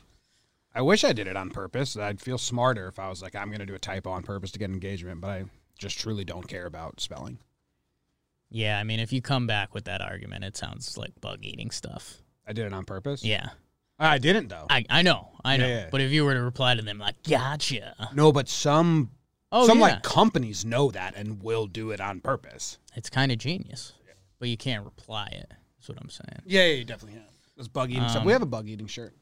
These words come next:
Speaker 2: You would have been proud of me. We, uh, so we drive down, well, A, we went to a,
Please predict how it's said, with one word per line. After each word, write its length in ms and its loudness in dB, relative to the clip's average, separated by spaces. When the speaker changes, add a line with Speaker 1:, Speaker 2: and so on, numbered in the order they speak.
Speaker 2:
You 140 0
would 80 6
have 60 4
been 100 2
proud 340 6
of 60 2
me. 340 2
We, 380 0
uh, 460 0
so 300 -4
we 120 -2
drive 340 2
down, 540 0
well, 240 6
A, 480 6
we 180 2
went 260 4
to 180 2
a, 80 0